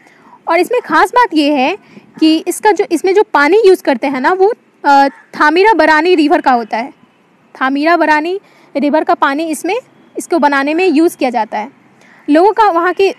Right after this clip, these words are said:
प्रोड्यूसर जो है, वहाँ के लोग जो हैं, उनका ये मानना है कि इस रिवर का पानी जो है वो टेस्ट को, इस मिठाई के टेस्ट को enhance यानी, अ, बढ़ा देता है। ओके, ये यूनिक बात है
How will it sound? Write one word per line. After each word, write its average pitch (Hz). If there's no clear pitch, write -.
प्रोड्यूसर 294
जो 302
है, 302
वहाँ 311
के 294
लोग 277
जो 302
हैं, 320
उनका 302
ये 359
मानना 294
है 330
कि 320
इस 370
रिवर 349
का 427
पानी 320
जो 320
है 294
वो 330
टेस्ट -
को, 440
इस -
मिठाई 302
के 403
टेस्ट -
को 392
enhance 330
यानी, 370
अ, 285
बढ़ा 311
देता 254
है। 226
ओके, 381
ये 339
यूनिक 330
बात 359
है 415